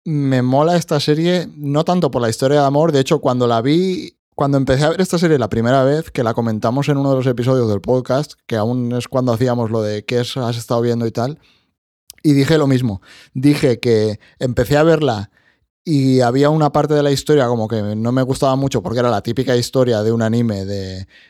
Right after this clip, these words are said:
el chico poderoso que es el elegido, que tal y cual, la historia de amor con la tipa y tal y cual, pero como que el final para mí le dio la gracia que tenía, que es que no era la ti-, que no acaba siendo la típica historia. O sea, acaba siendo una historia donde el protagonista muere,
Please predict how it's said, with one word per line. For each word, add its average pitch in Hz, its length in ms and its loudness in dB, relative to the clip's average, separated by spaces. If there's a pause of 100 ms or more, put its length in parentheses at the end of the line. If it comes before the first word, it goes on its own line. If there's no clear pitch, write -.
el 113 280 -2
chico 135 380 0
poderoso 131 720 2
que 113 140 -4
es 117 80 -4
el 131 100 0
elegido, 120 760 -2
que 113 140 -8
tal 113 160 -2
y 120 60 -2
cual, 120 420 0
la 107 100 -4
historia 127 380 0
de 123 60 2
amor 120 460 2
con 113 200 -4
la 107 100 -4
tipa 123 380 -2
y 117 60 -4
tal 120 180 -4
y 117 40 -4
cual, 131 280 0 (580)
pero 131 240 4
como 123 240 0
que 127 120 0
el 123 100 2
final 151 600 0 (360)
para 131 280 0
mí 147 160 2
le 160 180 2
dio 127 180 2
la 156 120 2
gracia 156 480 2
que 151 100 -2
tenía, 143 460 0
que 127 240 0
es 127 100 -4
que 135 140 0
no 131 100 2
era 135 140 2
la 131 100 2
ti-, 123 120 -8
que 127 200 -2
no 127 140 2
acaba 160 240 2
siendo 135 200 0
la 120 120 0
típica 107 280 -4
historia. 110 400 -6
O 107 60 -10
sea, 104 200 -8 (100)
acaba 139 400 0
siendo 175 280 2
una 143 140 0
historia 160 480 2
donde 127 540 0
el 131 100 -6
protagonista 120 640 -2
muere, 131 480 0